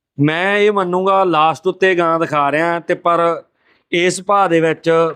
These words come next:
ਥਣ ਹਵਾਨੇ ਵਾਲੇ ਪੱਖ ਤੋਂ ਵੀ ਤੁਹਾਨੂੰ ਪਸੰਦ ਆ ਜਾਣੀ ਹੈ ਤੇ ਢਾਂਚਾ ਵੀ ਦੇਖਿਓ। ਜਰਸੀ ਸੀਮਨ ਲਵਾ ਲਓਗੇ, ਜਰਸੀ ਦੇ ਬੱਚੇ ਪਾ ਦੂਗੀ। ਐਚ ਐਫ ਲਵਾ ਲਓਗੇ ਤਾਂ ਐਚ ਐਫ ਦੀਆਂ ਵੈੜਾਂ ਇਹ ਤੋਂ ਲੈ ਸਕਦੇ ਹੋ।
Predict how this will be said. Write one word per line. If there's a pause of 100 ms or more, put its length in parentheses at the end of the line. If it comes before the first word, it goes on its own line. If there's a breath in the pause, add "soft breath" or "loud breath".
ਥਣ
ਹਵਾਨੇ
ਵਾਲੇ
ਪੱਖ
ਤੋਂ
ਵੀ
ਤੁਹਾਨੂੰ
ਪਸੰਦ
ਆ
ਜਾਣੀ
ਹੈ
ਤੇ
ਢਾਂਚਾ
ਵੀ
ਦੇਖਿਓ। (760)
ਜਰਸੀ
ਸੀਮਨ
ਲਵਾ
ਲਓਗੇ,
ਜਰਸੀ
ਦੇ
ਬੱਚੇ
ਪਾ
ਦੂਗੀ। (440)
ਐਚ
ਐਫ
ਲਵਾ
ਲਓਗੇ
ਤਾਂ
ਐਚ
ਐਫ
ਦੀਆਂ
ਵੈੜਾਂ
ਇਹ
ਤੋਂ
ਲੈ
ਸਕਦੇ
ਹੋ।